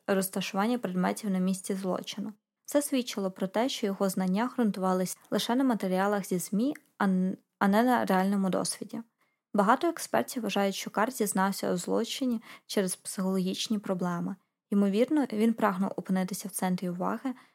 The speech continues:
навіть якщо це коштувало йому свободи. Проте остаточний удар по його версії завдали результати слідства.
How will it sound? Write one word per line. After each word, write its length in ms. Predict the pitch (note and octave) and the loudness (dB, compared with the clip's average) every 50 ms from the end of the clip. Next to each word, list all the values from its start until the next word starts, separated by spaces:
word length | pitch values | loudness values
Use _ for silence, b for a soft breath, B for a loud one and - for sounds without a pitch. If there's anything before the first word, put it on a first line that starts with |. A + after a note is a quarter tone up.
| B - | B -2
навіть 260 | G#3+ G3+ G3 F#3+ - | 0 0 0 0 -2
якщо 280 | F3+ - - - - F#3+ | -6 -6 -6 -6 -6 -4
це 180 | - - G3 | -4 -4 -4
коштувало 580 | F#3 - - G#3 F#3+ - - A#3 G3+ G3 F#3 F#3 | -4 -2 -2 -2 -2 -2 -4 -4 -2 0 0 2
йому 280 | F3+ F3+ F3 F3 F#3+ F#3+ | 2 2 2 2 2 0
свободи. 580 | - - - F3 E3 E3 - - - G#3+ G#3 b b b b b b _ - | -2 -2 -4 -4 -2 0 -2 -2 -2 -6 -12 b b b b b b _ -10
Проте 320 | A3 - - - A3+ - - | -8 -2 0 0 0 0 0
остаточний 640 | - - - G3+ F#3+ - G3 G3 - - - G3 - - | -6 -4 -2 -2 0 0 0 0 0 0 0 -2 0 0
удар 300 | G3 F#3 F#3 F#3+ F#3+ - | 2 2 2 2 0 -2
по 180 | _ - F#3 | _ -4 -4
його 200 | F#3 F#3 F#3 F3+ | -2 -2 -2 0
версії 500 | F3 F3+ F#3 A3+ C#4 - - B3 A3+ A3+ - - | 0 2 0 0 -2 -2 0 0 0 0 -2 -6
завдали 560 | - G3+ A3 G3+ F#3+ F#3 G3 G3+ G#3+ A3+ A3+ | -4 -2 -2 0 0 2 2 2 2 2 2
результати 560 | G#3 G3 F#3 F#3 F#3+ F#3 - G3 G3+ G3+ - G3+ | 2 0 0 -2 -4 -2 -2 -2 -2 -2 -2 -4
слідства. 640 | - - G3 F#3 F3 - - - - - F#3+ G3+ | -4 -2 0 -2 0 -2 -6 -8 -8 -8 -10 -10